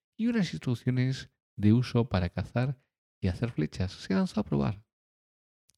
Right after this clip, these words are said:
Los primeros días disparó a muchos animales, pero no consiguió alcanzar a ninguno.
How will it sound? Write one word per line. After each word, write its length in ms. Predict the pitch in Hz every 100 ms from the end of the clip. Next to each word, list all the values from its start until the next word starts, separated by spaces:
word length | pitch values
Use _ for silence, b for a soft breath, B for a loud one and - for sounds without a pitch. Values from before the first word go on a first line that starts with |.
| _ -
Los 280 | 98 92
primeros 360 | - 90 98 95
días 360 | 113 131 147 - _ _ _ _
disparó 600 | 113 - 107 139 196 - -
a 220 | 101 98
muchos 400 | 139 185 185 -
animales, 500 | 120 143 165 127 -
pero 220 | 143 165
no 120 | 220
consiguió 460 | - 247 - 147 196
alcanzar 400 | - 123 - 76
a 60 |
ninguno. 460 | 127 104 131 110